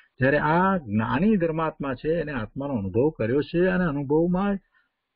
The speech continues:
પોતાના સ્વરૂપનો અનુભવ થયા પછી તેને ખ્યાલ આવે છે કે, "ઓહ, આવું સ્વરૂપ, આવો હું જે આનંદનું વેદન, અલૌકિક આનંદનું વેદન થયું છે."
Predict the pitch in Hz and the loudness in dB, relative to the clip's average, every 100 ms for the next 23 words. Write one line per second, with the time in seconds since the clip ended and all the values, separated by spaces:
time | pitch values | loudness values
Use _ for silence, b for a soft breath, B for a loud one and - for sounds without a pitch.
0 | _ _ _ 123 123 156 180 175 175 175 | _ _ _ -8 -4 0 0 0 0 0
1 | 180 160 143 170 180 147 156 170 143 - | 0 0 0 0 0 -2 -4 -4 -6 -8
2 | 170 180 185 - 131 170 165 156 - 135 | -6 -4 -4 -6 -6 -6 -8 -10 -8 -8
3 | 113 107 139 180 - 165 165 135 117 147 | -6 -4 0 -2 0 0 0 -2 0 2
4 | 170 143 165 165 _ _ _ - 127 120 | 2 0 -6 -10 _ _ _ -6 -2 0
5 | 143 156 143 127 135 151 113 131 143 147 | 0 0 2 2 2 0 0 0 -2 -4
6 | - 113 131 143 117 117 131 120 117 135 | -4 -2 -2 0 0 0 -2 -6 -4 -4
7 | 147 110 | -6 -12